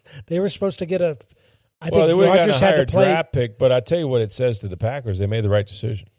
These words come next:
Speaker 1: Yeah, probably.
Speaker 2: And, and I mean, they had no way of knowing he was gonna get hurt, nor would they probably want him to, but they got rid of, uh, an older quarterback for what they believe is the heir apparent. And who's gonna argue with them when you go from Brett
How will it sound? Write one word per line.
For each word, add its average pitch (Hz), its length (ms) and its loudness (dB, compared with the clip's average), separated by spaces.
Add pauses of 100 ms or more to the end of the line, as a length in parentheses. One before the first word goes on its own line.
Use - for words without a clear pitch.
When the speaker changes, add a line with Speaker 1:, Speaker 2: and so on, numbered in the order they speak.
Speaker 1:
Yeah, 143 160 -20
probably. 143 460 -20 (720)
Speaker 2:
And, 98 320 -4 (100)
and 110 160 -2
I 107 40 0
mean, 113 160 -2
they 131 140 0
had 120 100 0
no 117 140 -2
way 110 180 0
of 101 80 -2
knowing 107 280 -2
he 107 100 -4
was 98 120 -6
gonna 101 200 -6
get 85 120 -8
hurt, 120 240 -4
nor 95 220 -4
would 90 120 -8
they 90 80 -8
probably 95 260 -4
want 98 300 -6
him 123 80 -10
to, 90 200 -8
but 104 560 -8 (720)
they 117 240 -2
got 127 240 -6
rid 104 200 0
of, 98 240 -2
uh, 90 280 -2
an 98 140 -4
older 104 340 -2 (180)
quarterback 80 520 -8 (240)
for 90 260 -4
what 92 220 -4
they 90 160 -6
believe 90 520 -10
is 87 300 -10 (340)
the 87 160 -10
heir 98 180 -4
apparent. 117 540 -8
And 95 240 -6 (440)
who's 151 240 -2
gonna 131 200 -4
argue 135 320 -2
with 98 140 -2
them 101 120 -4
when 104 120 -4
you 101 80 -4
go 110 240 0
from 95 300 -6
Brett 104 260 -2